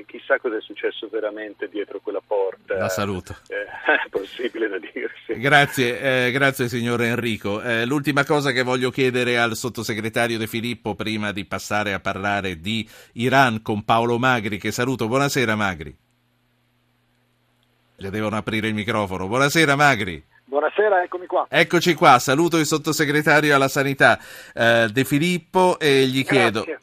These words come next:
Speaker 2: ha detto ci sono, no, De Filippo un attimo, ha detto
Speaker 4: Sì.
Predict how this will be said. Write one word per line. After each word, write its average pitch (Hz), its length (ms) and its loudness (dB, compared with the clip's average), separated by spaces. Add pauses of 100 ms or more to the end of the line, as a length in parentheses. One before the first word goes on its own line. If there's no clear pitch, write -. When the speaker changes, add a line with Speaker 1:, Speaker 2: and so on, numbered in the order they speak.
(140)
Speaker 2:
ha 131 140 2
detto 160 640 4
ci 143 160 -2
sono, 160 400 4
no, 147 240 4
De 135 100 0
Filippo 135 320 -2
un 123 80 2
attimo, 104 460 0
ha 123 100 0
detto 135 420 0
Speaker 4:
Sì. 156 120 -4